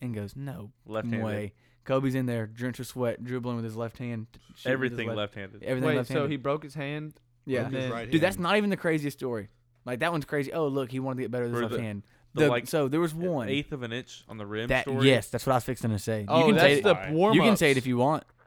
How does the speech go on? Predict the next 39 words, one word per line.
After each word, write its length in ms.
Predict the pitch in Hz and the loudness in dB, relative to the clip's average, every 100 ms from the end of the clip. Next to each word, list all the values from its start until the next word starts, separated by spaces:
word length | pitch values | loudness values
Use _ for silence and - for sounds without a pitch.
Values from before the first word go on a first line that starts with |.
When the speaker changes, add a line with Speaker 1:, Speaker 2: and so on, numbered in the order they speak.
| _ _ _ _ _ _ | _ _ _ _ _ _
Speaker 2:
So 400 | - 127 127 - _ | 0 2 2 -2 _
they're 120 | 120 | -6
playing 220 | 117 151 | 0 0
a 40 | 131 | 0
game, 260 | 110 107 101 | -2 -4 -2
right? 180 | 104 | -4
He's 140 | 113 110 | -6 -6
warming 220 | 120 143 | -2 0
Speaker 3:
I 40 | |
know 160 | 180 160 | 4 4
Speaker 2:
up 40 | |
Speaker 3:
it, 40 | 131 | 4
like, 240 | 117 104 | 0 -4
Speaker 2:
pregame. 160 | - 127 | -2 0
Speaker 3:
barely. 460 | 127 110 107 101 - _ _ _ _ _ _ _ _ _ _ | 2 0 -2 -6 -14 _ _ _ _ _ _ _ _ _ _
Speaker 2:
And 120 | 120 | -6
he's 140 | 117 110 | -6 -2
like, 200 | 107 104 _ _ | -2 -2 _ _
"The 80 | 107 | -8
rim 240 | 117 123 | -4 -6
height 280 | 117 110 104 - | -6 -6 -6 -8
is 160 | 98 - | -16 -14
off." 240 | 82 - _ - | -14 -16 _ 0
Speaker 1:
Well, 100 | 156 | 4
he 60 | |
was 80 | 151 | 4
missing. 380 | 127 180 - 101 | 4 2 0 -4
He 100 | 151 | 4
was 80 | 170 | 4
Speaker 2:
He's 60 | 156 | 4
Speaker 1:
missing 160 | - 175 | 2 2
Speaker 2:
missing. 80 | |
Speaker 1:
everything. 300 | 143 156 - | 4 2 2
Speaker 3:
He 60 | 107 | 0
was 60 | 101 | 0
missing. 320 | 175 - 202 | 0 0 2
Speaker 2:
Like, 60 | |
missing. 160 | 170 175 | 2 2
Speaker 3:
He's, 160 | 156 | -4